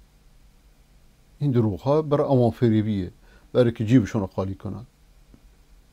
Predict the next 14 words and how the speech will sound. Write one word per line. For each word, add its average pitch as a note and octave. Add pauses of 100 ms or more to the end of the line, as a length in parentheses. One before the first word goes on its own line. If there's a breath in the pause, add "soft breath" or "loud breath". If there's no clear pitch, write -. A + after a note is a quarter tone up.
(160)
یا D3+
بیدینشون C#3+
کنن. G#2 (1600)
سربازان G2+
یزدگرد G2 (120)
لباس A2
تشیع A#2
پوشید G2+ (4000)
و G2 (3250)
پس -
پیام D#3+
اونها F#3+
یکی F3
است -